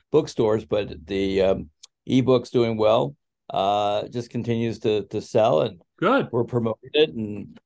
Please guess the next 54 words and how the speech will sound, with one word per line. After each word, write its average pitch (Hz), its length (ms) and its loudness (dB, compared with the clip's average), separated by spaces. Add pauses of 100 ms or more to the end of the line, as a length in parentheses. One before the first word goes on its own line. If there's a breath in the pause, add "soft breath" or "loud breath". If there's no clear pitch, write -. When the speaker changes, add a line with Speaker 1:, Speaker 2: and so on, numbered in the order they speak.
(160)
Speaker 1:
you 113 100 -4
know, 107 60 0
we're 110 120 4
already 120 200 6
thinking 127 360 2
about 113 300 2
a, 107 180 -4
a, 110 320 -6
a 110 40 -4
second 117 400 0
edition, 117 580 -4
uh, 107 600 -4
so - 100 -18
we 113 120 0
have 107 140 2
some 104 120 -8
things 107 260 -6
to 104 80 -2
add 113 200 2
to 87 120 -4
it. 82 120 -8 (340)
Speaker 2:
That's 151 200 2
all 151 160 4
the 143 60 2
battle, 147 280 2
and 120 100 -2
we're 147 100 0
gonna 156 140 0
get 143 160 0
into 143 160 -2
that 120 180 -6
second 131 280 -8
edition 131 380 -4
here, 117 260 -6 (280 loud breath)
uh, 113 400 2
and, 123 300 -6
and 120 300 -4
I'm 127 180 -4
gonna, 131 360 0
I'm 123 80 -12
gonna 143 200 -2
kinda 135 260 -4
set - 340 -2
the 143 100 -10
stage 147 640 -2 (320 soft breath)
with 139 140 -2
some, 123 500 -2
with 127 180 -10
some 127 220 -6
industry 190 500 -2
details 147 640 0
and 120 120 -6
some 110 200 -12
facts 147 540 -2